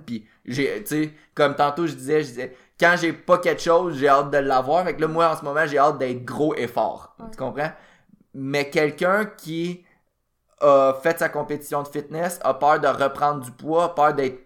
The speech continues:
Speaker 1: de, d'avoir, entre parenthèses, fucké son métabolisme. Puis
Speaker 2: C'est
Speaker 1: là,
Speaker 2: avec des commentaires de même.
Speaker 1: puis avec des commentaires, euh, surtout les filles, fait que je peux te dire un exemple. « Mon Dieu,
Speaker 2: Ouais.
Speaker 1: Elodie,
Speaker 2: <laughs>
Speaker 1: t'as repris combien de poids ? Un bon quinze livres ? » Genre, oh boy, genre,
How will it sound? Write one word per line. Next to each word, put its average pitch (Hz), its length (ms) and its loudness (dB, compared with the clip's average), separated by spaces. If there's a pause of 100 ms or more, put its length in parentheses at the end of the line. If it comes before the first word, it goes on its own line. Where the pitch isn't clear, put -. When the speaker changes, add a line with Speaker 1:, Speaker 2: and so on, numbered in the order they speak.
(100)
Speaker 1:
de, 120 360 -6 (120)
d'avoir, 127 640 2 (220)
entre 123 180 -4
parenthèses, 127 640 -2
fucké 151 300 -2
son 127 180 -6
métabolisme. 127 720 -4
Puis 135 100 -6
Speaker 2:
C'est 123 60 -6
Speaker 1:
là, 123 60 -2
Speaker 2:
avec - 100 -10
des 220 140 -16
commentaires 214 500 -14
de 220 80 -18
même. 214 280 -16
Speaker 1:
puis 151 80 0
avec 139 180 2
des 143 140 -4
commentaires, 143 680 2
euh, 123 240 0 (160)
surtout 143 360 -6
les 147 180 0
filles, 170 240 -4
fait - 100 -2
que - 60 -4
je - 40 -18
peux 139 100 -6
te 113 60 -6
dire 135 100 -2
un 135 60 -4
exemple. « 131 340 -4 (200)
Mon 160 380 6
Dieu, 160 260 0
Speaker 2:
Ouais. 190 120 6
Speaker 1:
Elodie, 156 640 2 (220)
Speaker 2:
<laughs> 269 200 -10
Speaker 1:
t'as 160 140 8
repris 143 200 -6
combien 160 380 2
de 151 60 -4
poids ? 196 280 6
Un 160 60 6
bon 175 180 4
quinze 170 360 -4
livres ? » 190 240 -6
Genre, 113 240 -2
oh 147 180 -4
boy, 139 420 -6
genre, 120 260 -4